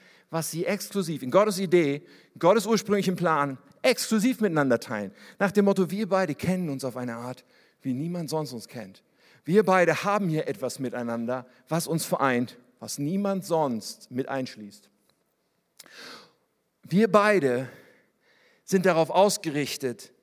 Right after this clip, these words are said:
in unserer Sexualität, dass nur wir beide uns entdecken, wir beide uns gegenseitig die schönsten Gefühle und die tiefste Befriedigung verschaffen und einander selbstlos dienen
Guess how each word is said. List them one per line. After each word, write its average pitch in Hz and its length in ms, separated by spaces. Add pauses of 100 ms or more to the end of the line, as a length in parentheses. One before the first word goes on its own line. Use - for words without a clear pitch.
(160)
in 185 140
unserer 185 220
Sexualität, 143 840
dass 117 140
nur 139 200
wir 175 160
beide 175 340
uns 156 180
entdecken, 160 600 (400)
wir 147 140
beide 208 360
uns 180 440
gegenseitig 180 560
die 120 120
schönsten 185 440
Gefühle 165 420
und 120 140
die 113 80
tiefste 160 320
Befriedigung 151 500
verschaffen 135 480
und 120 160
einander 156 640 (520)
selbstlos 147 760
dienen 123 560